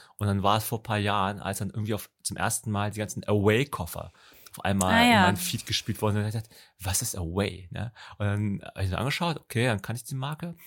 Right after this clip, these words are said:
Speaker 1: Dann hab ich, dann wurde es eine riesige Marke, also eine Milio-, Mi-, also ein Einhorn, ne, mi-, mi-, über eine Milliarde Dollar bewertet, ähm, von, von, ähm, äh, Investoren. Und dann hab ich dann mit, ähm, Freunden gesprochen, die auch so meines Alters sind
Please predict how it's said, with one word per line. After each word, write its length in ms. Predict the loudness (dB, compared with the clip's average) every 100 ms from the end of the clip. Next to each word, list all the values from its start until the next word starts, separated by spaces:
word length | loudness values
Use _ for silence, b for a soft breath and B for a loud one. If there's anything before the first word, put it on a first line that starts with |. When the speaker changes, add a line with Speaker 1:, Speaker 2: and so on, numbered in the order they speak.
| B
Speaker 1:
Dann 100 | -4 -2
hab 80 |
ich, 200 | -2 -4 -4
dann 240 | -2 2
wurde 120 | 2
es 120 | 2 2
eine 180 | 2
riesige 340 | 0 -4 -6 -4
Marke, 420 | -2 -2 -4 -10 -14 _
also 240 | -4 -2
eine 120 | -4 -4
Milio-, 600 | -4 -2 0 2 2 2 B
Mi-, 160 | 0 0
also 140 | 2 2
ein 100 | 2
Einhorn, 500 | 0 0 -2 -2 -4
ne, 140 | -4
mi-, 140 | -4 -4
mi-, 240 | -4 -4
über 220 | -6 -4
eine 100 | -2
Milliarde 640 | -2 -2 -2 -2 -2 -2 0
Dollar 280 | 0 0 -4
bewertet, 520 | -8 -8 -6 -8 -12 B B B B B B 0
ähm, 460 | 2 2 0 -2
von, 400 | -6 -8 -6 -8
von, 300 | -8 -8 -8 -8
ähm, 220 | -10 -12 -14
äh, 200 | -16 -12
Investoren. 640 | -10 -10 -4 -4 -4 -8 b b b b _
Und 420 | 4 4 4 0
dann 180 | -4 -4
hab 100 | -2
ich 60 | 0
dann 180 | 0
mit, 260 | 0 -2 -8
ähm, 420 | -6 -6 -6 -10 -12
Freunden 380 | -4 -2 -2 -4
gesprochen, 580 | -10 -10 -10 -10 -10 -10
die 140 | -8
auch 160 | -8 -6
so 140 | -6
meines 500 | -6 -8 -6 -6 -6
Alters 260 | -6 -6 -6
sind 260 | -6 -6